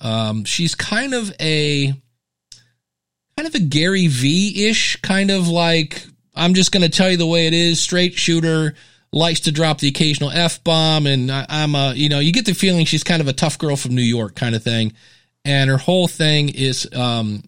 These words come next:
she had a book called The Five Minute Rule. And her thing, her, here's the five minute rule in, you know, thirty seconds. Um, your brain is divided into two sides. The one side is all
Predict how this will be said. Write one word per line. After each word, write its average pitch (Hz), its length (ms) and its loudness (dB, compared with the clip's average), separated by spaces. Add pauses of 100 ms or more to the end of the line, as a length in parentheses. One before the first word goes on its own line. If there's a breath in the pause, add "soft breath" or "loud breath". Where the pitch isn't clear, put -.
she - 120 -2
had 180 80 4
a 160 40 0
book 151 220 -2
called 143 160 -2
The 120 80 -2
Five 139 320 0
Minute 117 180 -4
Rule. 104 460 -4 (640)
And 131 320 0
her 143 160 0
thing, 175 380 0
her, 143 280 2
here's 131 480 0
the - 80 -4
five 156 240 2
minute 139 320 0
rule 127 340 -2
in, 107 260 -2 (680)
you 123 80 -6
know, 110 140 -4
thirty 143 400 0
seconds. 123 480 -2 (360 soft breath)
Um, 135 360 2
your 160 140 2
brain 165 320 2
is 165 80 2
divided 151 400 -2
into 147 180 0
two 160 260 2
sides. 151 640 0 (460 soft breath)
The 135 200 0
one 147 280 0
side 160 320 0
is 127 240 0
all 147 600 2